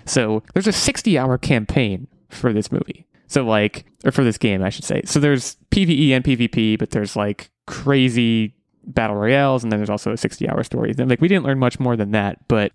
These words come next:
I think I saw it as a very interesting way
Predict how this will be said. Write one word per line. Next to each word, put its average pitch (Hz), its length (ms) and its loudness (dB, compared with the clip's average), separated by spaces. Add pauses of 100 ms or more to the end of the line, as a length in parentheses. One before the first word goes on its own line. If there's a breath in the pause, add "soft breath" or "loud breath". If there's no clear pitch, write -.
I 117 140 -2
think - 540 -2 (220)
I 147 120 2
saw 170 220 2
it 147 40 4
as 131 120 2
a 123 60 2
very 120 280 2
interesting 117 500 -2
way 107 580 2